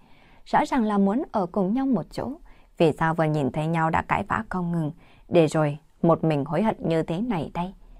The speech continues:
Thật sự, vừa nhìn có vẻ nhàm chán, lại không logic khoa học, giống như một vòng tròn rối rắm không có lối thoát. Nhưng tại sao lại khiến người ta yêu nhau mà không hề cảm thấy mỏi mệt chứ?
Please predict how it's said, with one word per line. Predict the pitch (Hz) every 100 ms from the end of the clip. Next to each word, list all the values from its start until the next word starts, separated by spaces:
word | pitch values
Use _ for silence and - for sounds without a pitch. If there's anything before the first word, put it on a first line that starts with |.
| - - - -
Thật | 180 156
sự, | 170 156 - - - -
vừa | 214
nhìn | 202 196
có | 196 285
vẻ | 233
nhàm | 165 170 156
chán, | 151 160 190 339
lại | - 185 -
không | 170 165
logic | 165 165 285 -
khoa | 170
học, | 160 160 - - - -
giống | - 165 170
như | 175
một | 165 156
vòng | - 156 156
tròn | 160 143
rối | 151 170
rắm | 170 165
không | 185 180
có | 175 170
lối | 180 175
thoát. | - 269 - - - _ -
Nhưng | 170 165 165
tại | 165 -
sao | 170 170
lại | -
khiến | - 156 226
người | 180
ta | 135 165 -
yêu | 185 190
nhau | 196 202 202 - -
mà | 175 160 151
không | 165
hề | 165 156
cảm | - 156 139
thấy | 156
mỏi | 208 247 151
mệt | 160 143
chứ? | -